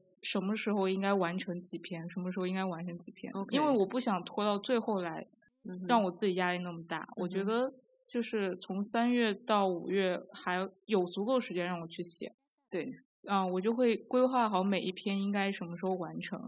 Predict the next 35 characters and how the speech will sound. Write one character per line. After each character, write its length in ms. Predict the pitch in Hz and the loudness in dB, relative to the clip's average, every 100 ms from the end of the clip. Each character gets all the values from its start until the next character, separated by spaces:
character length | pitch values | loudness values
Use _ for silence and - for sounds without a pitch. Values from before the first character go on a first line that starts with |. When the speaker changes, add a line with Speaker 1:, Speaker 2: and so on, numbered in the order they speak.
| - | -8
Speaker 2:
嗯。 340 | 185 165 156 - | -8 -8 -8 -2
Speaker 1:
然 120 | 175 | -2
后， 400 | 190 196 180 180 _ _ _ | 2 2 0 -2 _ _ _
嗯， 360 | 196 185 180 - - - | -2 0 -2 -6 -10 -2
复 120 | 285 | 2
活 120 | 214 | 4
节 140 | 190 | 4
我 180 | 185 202 | 4 4
也， 160 | 196 185 - | 4 2 2
我 140 | 208 | 6
也 60 | 233 | 6
有 120 | 208 | 6
出 160 | - | 2
去 140 | 190 190 | -4 -2
玩， 260 | 170 - 220 208 | -2 -4 -4 0
但 120 | 240 | 0
是 320 | 233 208 - - - _ _ - | 2 0 -2 -8 -20 _ _ 0
我 500 | 202 185 175 - - _ - | 2 4 2 -2 -10 _ -6
玩 220 | 196 190 | 0 4
的 120 | 233 277 | 4 2
时 160 | 214 | 0
间 180 | 196 214 | 0 2
跟 180 | 226 233 | 2 2
写 200 | - 175 | 2 0
论 140 | 196 | 0
文 60 | 208 | 0
时 120 | 185 | 0
间 140 | 185 185 | -2 0
我 80 | |
也 60 | 185 | 0
安 200 | 180 185 | 0 -4
排 240 | 175 160 | -4 -8
得 200 | 165 175 - _ - | -8 -10 -12 _ -14
很 300 | - 170 170 | -8 -8 -8
好。 240 | - - | -10 -12